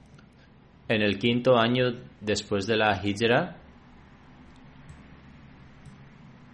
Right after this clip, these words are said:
mientras regresaba de la batalla de Bani Mustalik, el santo profeta, la paz de Dios sea con él, permaneció en Muraisi durante unos días.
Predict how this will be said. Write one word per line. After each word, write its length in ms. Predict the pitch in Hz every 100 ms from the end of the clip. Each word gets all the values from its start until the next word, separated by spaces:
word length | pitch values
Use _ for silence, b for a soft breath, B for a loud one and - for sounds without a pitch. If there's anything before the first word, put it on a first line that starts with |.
| - - - B B B -
mientras 580 | 107 104 110 110 -
regresaba 840 | 104 101 95 95 - 147 127 123 156
de 200 | 117 107
la 120 | 101
batalla 400 | 98 - 104 113
de 100 | 107
Bani 260 | 98 104 101
Mustalik, 600 | 135 135 110 101 123 - B B B
el 140 | 104
santo 360 | 101 104 95 113
profeta, 380 | 110 104 98 107
la 120 | 104
paz 160 | 98 95
de 120 | 98
Dios 180 | 92 -
sea 220 | 95 85
con 180 | 92 92
él, 300 | 101 104 104
permaneció 920 | 101 95 92 90 - 110 117 131 131
en 140 | 117 107
Muraisi 600 | 98 101 104 101 117 107
durante 420 | 104 104 95 107
unos 300 | 98 87 87
días. 580 | 117 110 87 - -